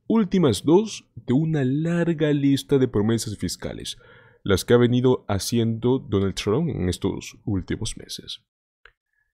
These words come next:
Estas dos promesas son la novena y la décima,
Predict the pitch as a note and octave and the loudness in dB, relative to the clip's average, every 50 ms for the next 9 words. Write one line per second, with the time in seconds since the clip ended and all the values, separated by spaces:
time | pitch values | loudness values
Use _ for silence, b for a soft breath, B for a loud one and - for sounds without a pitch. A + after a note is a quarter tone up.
0 | _ _ _ _ - G#3 A#3 A3 - A#3 G#3 F3 F3+ - - D3 B2+ B2 B2 B2+ | _ _ _ _ 4 4 4 6 6 6 8 8 6 6 6 6 6 6 6 4
1 | - - B2+ B2+ A#2+ - - - - - - B2+ B2 B2+ B2+ C3 A2+ - - A#2+ | 4 4 4 4 2 0 -4 -8 -8 -4 -2 0 0 0 0 -2 -4 -6 -4 0
2 | A#2+ A#2+ A#2 A2+ G#2 G#2 G2 A2 B2 C3 B2+ B2 B2+ B2+ B2+ - - G#2+ G2 F2+ | 0 2 2 2 2 0 0 2 2 0 0 0 -2 -4 -6 -6 -6 -6 -4 -4
3 | F2 F2+ - C#2 B1 - - - - - | -4 -6 -6 -8 -8 -8 -10 -12 -14 -18